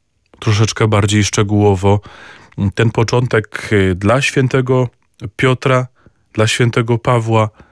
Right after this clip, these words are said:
i, i dla nas jest też takim punktem,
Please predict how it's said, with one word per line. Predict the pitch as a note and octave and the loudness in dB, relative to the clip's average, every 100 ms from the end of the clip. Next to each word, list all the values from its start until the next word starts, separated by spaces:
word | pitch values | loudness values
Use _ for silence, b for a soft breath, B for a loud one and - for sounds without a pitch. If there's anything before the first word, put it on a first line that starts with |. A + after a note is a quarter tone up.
| b b b b _ | b b b b _
i, | A#2 B2+ B2+ B2+ C3+ | 0 2 2 0 -2
i | C3 | -2
dla | A#2 B2 | 0 2
nas | B2 A#2 - - b b b b b b _ - | 2 2 0 -8 b b b b b b _ -4
jest | G#2+ A2 A2 - | 0 2 0 -6
też | - G#2+ | -2 -2
takim | - G#2 - G#2+ G#2 - _ - - | -2 -4 0 0 0 -4 _ -20 -4
punktem, | B2+ B2 - A2+ A2 | 0 2 2 0 0